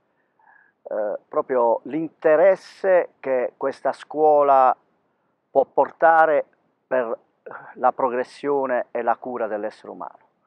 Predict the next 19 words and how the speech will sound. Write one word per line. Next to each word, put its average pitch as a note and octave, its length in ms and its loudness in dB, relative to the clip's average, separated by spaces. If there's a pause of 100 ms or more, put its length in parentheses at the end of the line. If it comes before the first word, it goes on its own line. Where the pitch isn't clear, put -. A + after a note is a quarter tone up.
(280)
È D3 120 0
un D#3 160 -2
interesse F3+ 640 0
verso C3 540 -4
un B2+ 120 -14
modello C3+ 340 -2
di B2 120 -10
medicina B2+ 800 -8 (360)
che B2+ 140 -6
vede C3 540 0 (420)
l'uomo A#2+ 840 4
come A2+ 200 -8
protagonista, G#2 920 -10 (140)
una C#3 160 -6
medicina E3 840 -4 (160)
antropocentrica, A2 1300 -4 (600)
una F3 180 -4
medicina F#3 880 -4
che B2+ 360 -4